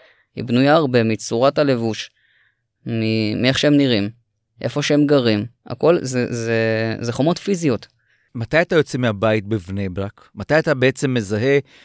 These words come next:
Speaker 2: מול עצמך ש-, זהו, אני, אני, אני לא חוזר הביתה, אני לא מ-, אני לא ממשיך בהצגה הזאת של החלפת המדים והבגדים?
Speaker 1: כשאני פותח את הטלפון בשבת, פעם ראשונה,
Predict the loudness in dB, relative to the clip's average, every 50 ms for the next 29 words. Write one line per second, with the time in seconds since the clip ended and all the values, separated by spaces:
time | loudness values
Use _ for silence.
0 | -20 -20 -20 _ _ _ _ _ -4 2 4 4 4 4 2 0 -4 -4 -4 0
1 | 2 2 2 2 2 0 2 2 2 2 -2 _ _ _ _ _ _ _ _ _
2 | _ _ _ _ _ _ _ _ _ _ _ _ _ _ _ _ _ _ -8 0
3 | 2 2 2 2 0 _ _ _ _ _ -14 -10 -8 -6 -4 -2 -2 -2 -2 -2
4 | -4 -4 -2 0 2 4 4 4 4 4 0 2 2 2 2 2 2 2 2 2
5 | 0 -2 0 0 2 2 0 2 2 2 2 4 2 2 0 -4 -4 2 2 2
6 | 2 2 -2 0 4 4 4 4 2 -2 -8 -4 -4 -6 -4 -4 -8 -8 -6 -4
7 | -2 0 -2 -2 0 0 0 0 0 0 0 -2 -4 -2 -4 -6 -6 -6 -10 -12
8 | _ _ _ -12 -8 -4 -2 0 -2 0 0 0 0 0 0 0 2 0 0 2
9 | 2 -2 -2 -2 -2 -4 -2 -2 -2 -2 -4 -4 -8 -10 -18 -18 _ _ _ _
10 | _ _ _ _ _ _ _ _ _ _ _ _ -20 _ _ _ _ _ -2 0
11 | 2 2 2 0 0 0 2 2 4 2 2